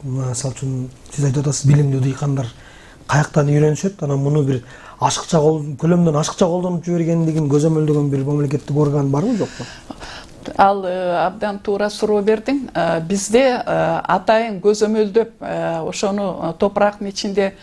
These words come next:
Speaker 2: э, химиялык уу заттардын концентрациясы жогорулап кеттиби деген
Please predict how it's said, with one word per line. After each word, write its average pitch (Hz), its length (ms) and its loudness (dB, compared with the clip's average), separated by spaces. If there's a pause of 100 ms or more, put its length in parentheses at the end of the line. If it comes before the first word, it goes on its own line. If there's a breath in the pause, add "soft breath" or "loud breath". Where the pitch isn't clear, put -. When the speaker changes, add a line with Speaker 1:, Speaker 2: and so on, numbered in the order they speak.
(340 loud breath)
Speaker 2:
э, 175 520 2
химиялык 190 600 0
уу 190 140 -2
заттардын 185 520 0
концентрациясы 202 840 0
жогорулап 208 540 2
кеттиби 220 560 -2 (380 loud breath)
деген 196 520 0